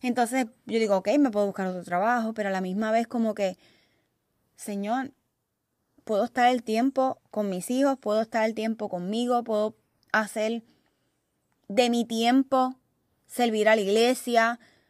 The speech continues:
poder hablar con otros de lo que Dios está haciendo, de lo que Dios está, hará".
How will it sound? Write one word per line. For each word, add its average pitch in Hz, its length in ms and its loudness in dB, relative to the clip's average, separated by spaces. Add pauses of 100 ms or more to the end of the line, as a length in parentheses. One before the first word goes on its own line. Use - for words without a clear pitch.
(120)
poder 214 260 4
hablar 226 300 4
con 202 300 -4
otros 220 520 0
de 208 120 -4
lo 196 100 0
que 190 120 -4
Dios 190 160 -4
está 202 180 -10
haciendo, 233 360 -4
de 220 80 -2
lo 196 120 0
que 202 140 -8
Dios 185 140 -6
está, 190 300 -10
hará". 190 540 0